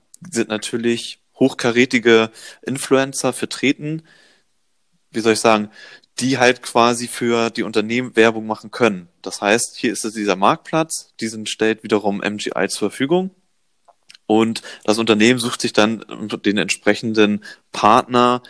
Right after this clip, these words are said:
für seine Werbung oder für Dienstle-, für, oder für das, für die Dienstleistung, die das Pro-, äh,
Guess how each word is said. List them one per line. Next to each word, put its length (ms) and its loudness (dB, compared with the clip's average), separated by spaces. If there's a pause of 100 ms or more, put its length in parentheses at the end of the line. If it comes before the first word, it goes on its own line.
(340)
für 840 2
seine 400 -2
Werbung 300 0
oder 160 -4
für 200 -6
Dienstle-, 600 -6
für, 80 -10
oder 160 -6
für 160 -6
das, 280 -2 (140)
für 140 -6
die 120 -12
Dienstleistung, 520 0
die 80 -4
das 160 -8
Pro-, 300 -2
äh, 200 -4